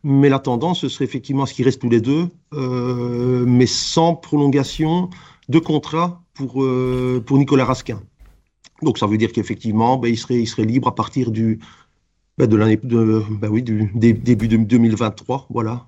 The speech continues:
Euh, la tendance, en tout cas, c'est celle-là. Maintenant, maintenant, clairement, ben, quand, à tra-, à travers leurs deux cas, il y a aussi le problème des finances du Standard, euh, qui se, qui se pose.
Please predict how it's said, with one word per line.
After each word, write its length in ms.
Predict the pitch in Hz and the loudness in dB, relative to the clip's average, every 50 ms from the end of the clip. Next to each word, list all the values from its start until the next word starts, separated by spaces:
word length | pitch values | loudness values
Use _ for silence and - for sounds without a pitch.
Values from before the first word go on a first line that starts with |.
| _ | _
Euh, 1900 | 117 113 110 113 113 113 113 110 110 113 113 110 113 113 113 113 113 117 117 117 117 - 60 - - 127 - 65 - 135 139 135 139 131 127 135 135 | -4 -2 -2 -2 -2 -2 -2 -2 -2 -2 -2 -2 -2 -2 -2 -2 -2 -2 -2 -2 -2 -2 -2 -2 -2 0 0 0 0 0 0 0 0 0 0 2 4
la 220 | 135 131 127 131 131 | 6 6 6 6 4
tendance, 440 | - - 135 135 127 147 147 - - | 2 2 2 2 2 2 0 2 0
en 80 | 135 | -2
tout 140 | 131 - 127 | 0 -2 -4
cas, 160 | 107 - 135 | -2 -2 -2
c'est 140 | - - 135 | 0 -2 -4
celle-là. 360 | - - 135 127 127 127 120 | 0 0 0 2 2 0 0
Maintenant, 320 | 117 123 127 135 143 151 - - - - - - - _ _ | 0 0 2 2 2 0 -2 -8 -18 -20 -20 -20 -20 _ _
maintenant, 300 | 139 139 139 151 175 180 | 0 2 4 4 2 2
clairement, 560 | 175 165 151 135 151 156 175 190 196 196 147 | 0 -2 -2 -2 0 0 2 2 2 0 0
ben, 160 | 139 147 139 - | -4 -6 -6 -4
quand, 220 | - 165 165 165 - _ _ - - - | -4 -4 -4 -4 -6 _ _ -20 -16 -8
à 80 | - 165 | -6 -6
tra-, 160 | - - - | -6 -6 -4
à 100 | - 170 | -4 -4
travers 380 | - - 160 151 170 226 180 175 | -2 -2 -2 0 0 -2 0 2
leurs 180 | 165 160 139 | 0 0 0
deux 220 | 131 131 165 151 143 | 0 0 0 0 0
cas, 180 | - 202 196 | -2 -8 -6
il 60 | 170 | -4
y 40 | 139 | -4
a 40 | 139 | -4
aussi 220 | 135 120 - - | -4 -4 -6 -8
le 60 | 156 117 | -10 -8
problème 340 | - - 147 131 139 139 | -4 -4 -2 -2 0 0
des 100 | 135 131 | -2 -2
finances 320 | - - 147 139 135 135 120 | -4 -4 -6 -4 -4 -4 -4
du 80 | 135 | -6
Standard, 580 | 127 - - 127 123 120 139 156 170 170 - - | -8 -6 -6 -6 -4 -4 -4 -4 -6 -6 -6 -4
euh, 220 | 131 131 123 120 | -2 0 0 -2
qui 180 | 117 120 - 127 | -4 -4 -8 -8
se, 360 | - - - 120 117 117 117 | -6 0 2 2 2 2 0
qui 180 | 117 - - 117 | -2 -4 -6 0
se 100 | - 131 | 0 0
pose. 400 | 113 - - 139 151 160 156 | 0 2 4 4 4 4 2